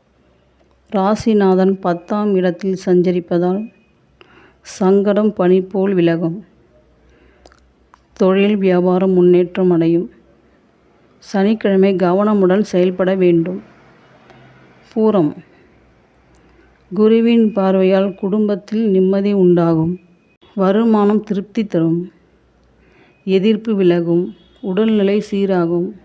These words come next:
முயற்சி லாபமாகும்.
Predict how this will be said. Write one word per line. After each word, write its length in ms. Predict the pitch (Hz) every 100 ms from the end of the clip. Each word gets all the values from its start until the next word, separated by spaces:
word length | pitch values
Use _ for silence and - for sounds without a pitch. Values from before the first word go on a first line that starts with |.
| _ _ _ _ _ _ _
முயற்சி 640 | - 196 226 226 - 240 214
லாபமாகும். 800 | 190 185 196 185 170 165 170